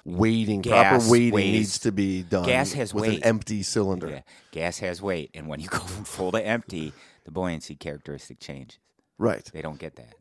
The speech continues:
Speaker 1: They don't. I mean,
Speaker 2: Yeah.
Speaker 1: they, they, well, I mean, they weight themselves like they learned in their class, float
Speaker 2: Yeah.
Speaker 1: at eye level or thereabouts. The second learning mistake was that I lost my buddy. So we've got another buddy separation issue, which
Speaker 2: Or
Speaker 1: again, I mean, I mean, you're, when you're still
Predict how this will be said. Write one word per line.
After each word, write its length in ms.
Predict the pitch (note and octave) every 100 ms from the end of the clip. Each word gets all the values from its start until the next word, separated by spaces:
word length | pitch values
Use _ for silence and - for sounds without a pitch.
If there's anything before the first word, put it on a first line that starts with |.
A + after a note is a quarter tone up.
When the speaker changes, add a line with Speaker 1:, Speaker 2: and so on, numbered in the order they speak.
| -
Speaker 1:
They 140 | A2+
don't. 260 | A2 D3 -
I 40 | -
mean, 160 | G2
Speaker 2:
Yeah. 40 | G2
Speaker 1:
they, 160 | A2 G#2+
they, 60 |
well, 140 | G#2 G#2+
I 40 |
mean, 120 | A2
they 60 | G#2+
weight 300 | G2 A2 A2
themselves 400 | A2 F#2+ A2 G2
like 120 | G#2
they 100 | G2+
learned 200 | G2 G2
in 60 | G2
their 80 | G2+
class, 300 | - F#2 F#2
float 240 | - G2+
Speaker 2:
Yeah. 60 | F#2+
Speaker 1:
at 60 | G2
eye 100 | G2+
level 460 | G2 E2+ E2 F2 - -
or 180 | F#2
thereabouts. 840 | F#2 F2+ G2 F#2 E2 E2+ - - - _ _ _ _
The 520 | B2+ B2 A#2+ A#2+ A#2 A2+
second 640 | - F3 E3+ G3 F3 - -
learning 920 | C#3 C3+ A2+ A2+ A2 G#2+ G2+ G2 G2
mistake 580 | G2+ G2+ - F#2+ F2 -
was 280 | - F#2 E2+
that 300 | F#2 F2 E2+ _ -
I 80 | G2
lost 380 | F#2+ G2 F#2+ F#2+
my 100 | F2
buddy. 360 | E2+ E2+ - _ _
So 160 | - -
we've 140 | F2+
got 140 | F#2 F2+
another 320 | G2 G2 G2
buddy 300 | F2+ G2 F#2
separation 640 | - F#2+ F#2 F2 E2+ D2+
issue, 220 | - - - -
which 200 | - F#2
Speaker 2:
Or 40 | F#2
Speaker 1:
again, 380 | G2+ B2+ A2 F2
I 20 |
mean, 320 | F#2 F#2+ F#2
I 20 |
mean, 240 | F2 G2+ G2
you're, 220 | G2+ A2+
when 440 | A2 A2+ G#2+ G#2+
you're 160 | A2 G#2+
still 500 | - D3+ D3 C3 A#2+